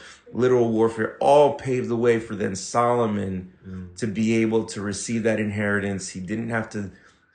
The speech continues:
Speaker 1: fight any longer. He just kinda, like, just, you know, stood on his father's, uh, shoulders and then just took it to another degree where he built the temple and,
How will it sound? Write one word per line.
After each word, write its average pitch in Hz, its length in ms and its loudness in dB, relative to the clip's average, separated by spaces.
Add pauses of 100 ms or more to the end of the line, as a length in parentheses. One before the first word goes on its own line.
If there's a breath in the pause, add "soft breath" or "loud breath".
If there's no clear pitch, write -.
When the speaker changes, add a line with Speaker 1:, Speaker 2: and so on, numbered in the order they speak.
(140)
Speaker 1:
fight 113 220 6
any 110 260 2
longer. 107 840 0 (220 loud breath)
He 107 220 -8
just 110 340 -8
kinda, 113 320 0
like, 101 340 0
just, - 360 -10 (640)
you 131 140 -4
know, 107 100 0
stood 120 380 -2
on 117 160 2
his 110 100 -4
father's, 104 560 0
uh, 98 300 -2 (480 loud breath)
shoulders 120 760 2
and 110 220 -2
then 107 140 0
just 107 260 -8
took 117 180 -8
it 110 140 -6
to 113 120 -4
another 110 340 0
degree 104 320 -4
where 101 160 -2
he 101 60 0
built 101 320 -2
the 92 80 -10
temple 101 920 -2
and, 90 160 -6